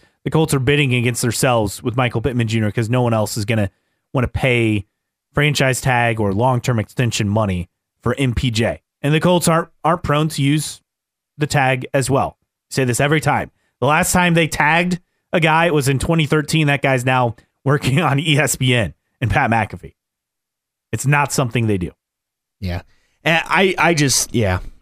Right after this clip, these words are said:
Speaker 2: I, I'm, I'm on board with all of that. Uh, also, random thing. I just, I have to plug this before we get to the Florida man thing 'cause I, I
Speaker 1: Yeah.
Speaker 2: wanna get, I'm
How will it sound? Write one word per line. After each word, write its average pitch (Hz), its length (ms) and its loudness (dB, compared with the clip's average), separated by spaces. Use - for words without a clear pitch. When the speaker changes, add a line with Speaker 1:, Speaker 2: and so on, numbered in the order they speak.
Speaker 2:
I, 151 240 0
I'm, 147 440 0
I'm 120 180 0
on 117 180 0
board 107 180 0
with 98 160 -2
all 95 200 2
of 95 40 -2
that. 95 380 -2
Uh, 104 360 0
also, 202 240 2
random 190 340 0
thing. 104 280 0
I 135 60 2
just, 170 280 -2
I 160 120 4
have 165 260 0
to - 100 -2
plug 135 200 0
this 110 120 -2
before 117 220 -2
we 120 100 2
get 117 140 0
to 120 60 -2
the 104 80 0
Florida 110 260 0
man 135 160 0
thing 147 240 0
'cause 120 160 -2
I, 104 120 0
I - 120 -2
Speaker 1:
Yeah. 143 160 2
Speaker 2:
wanna 120 100 2
get, 117 240 -2
I'm 101 180 -2